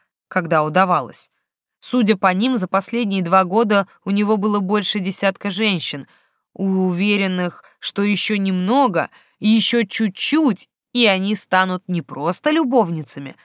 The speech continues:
а самыми, что ни на есть, женами. "Мы встречались не здесь.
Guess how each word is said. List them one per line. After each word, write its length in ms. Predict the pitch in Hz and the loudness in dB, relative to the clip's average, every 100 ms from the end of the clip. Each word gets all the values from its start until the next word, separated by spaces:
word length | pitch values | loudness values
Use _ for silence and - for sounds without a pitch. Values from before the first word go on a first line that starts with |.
| _ _ _ _ | _ _ _ _
а 200 | - 160 | -4 -2
самыми, 640 | - - 175 240 269 240 | -2 2 4 4 0 -2
что 280 | 247 - 190 | -6 -6 -4
ни 160 | 233 247 | -2 -2
на 140 | 220 | 0
есть, 500 | 170 147 156 165 - - _ | 0 -2 -6 -6 -10 -14 _
женами. 800 | 151 147 147 139 139 127 123 - _ _ _ _ _ _ _ _ _ _ _ _ _ _ - | -10 -8 -6 -8 -10 -14 -18 -20 _ _ _ _ _ _ _ _ _ _ _ _ _ _ -2
"Мы 360 | 285 311 294 262 | 2 4 4 2
встречались 840 | - 233 247 - 262 233 233 - | -2 -4 -4 0 0 2 0 -2
не 220 | 226 233 | -2 -2
здесь. 640 | 208 185 185 139 - - | -2 -2 -2 -2 -8 -12